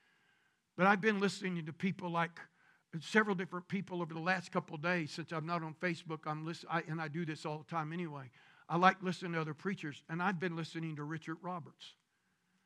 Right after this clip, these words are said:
Man, you know who I'm talking about. And he goes back and he's talking about his father, Oral Roberts, of how he got started in the healing ministry and how that,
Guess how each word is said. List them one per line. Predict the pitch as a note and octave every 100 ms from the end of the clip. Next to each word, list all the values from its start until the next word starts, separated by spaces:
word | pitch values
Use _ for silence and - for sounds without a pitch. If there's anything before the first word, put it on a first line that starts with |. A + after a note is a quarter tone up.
| _ _ _
Man, | A3+ G3 D#3+ - _ _ _ _ _ _ _ _ -
you | A#3
know | F#3
who | F3
I'm | D#3+
talking | E3+ D3 D3
about. | C3+ C3 E3 - _ _ _ _ _ _ _ -
And | F#3
he | A3+
goes | G3+ G#3+
back | D3 F#3 G#3
and | G3+
he's | G3 -
talking | G#3+ G#3 F#3
about | E3 E3+ F3+
his | F#3 F3+
father, | F#3 E3 E3+ G3 - _
Oral | A#3+ C#4 F3+
Roberts, | C#3 D#2 - - - _ _ _ _ _ _ _ _ -
of | F3+
how | F3+ G3+
he | F3 A#3
got | G#3 G#3+
started | - F#3+ F3+ F#3
in | G3 G#3+
the |
healing | G3 B3+ C4 G#3+ C#3
ministry | B2 A2+ - - - _ _ _ _ _ _ _ _ _ _
and | G3+ F#3+
how | G#3 G#3+
that, | F#3+